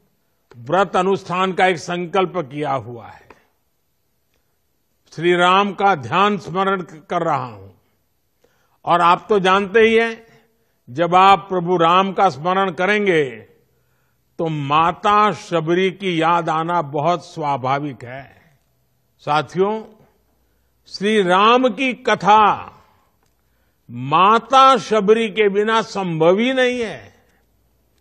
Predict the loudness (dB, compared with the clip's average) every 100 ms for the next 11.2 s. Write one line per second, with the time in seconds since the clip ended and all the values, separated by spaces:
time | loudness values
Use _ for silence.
0 | _ _ _ _ _ _ _ 0 2 2
1 | 2 2 2 2 2 2 2 -6 -16 _
2 | _ _ _ _ _ _ _ _ _ _
3 | _ -4 -2 2 2 4 4 2 0 2
4 | 6 6 6 6 4 4 0 -8 -20 _
5 | _ _ _ _ _ _ _ -10 -10 0
6 | 4 6 8 6 4 0 2 4 4 4
7 | 2 -4 -10 -12 -18 _ _ _ _ _
8 | _ _ _ _ _ _ _ -6 -4 -2
9 | -2 2 6 6 4 -2 2 2 2 4
10 | 4 2 -2 -6 -6 -2 -2 0 -2 0
11 | -2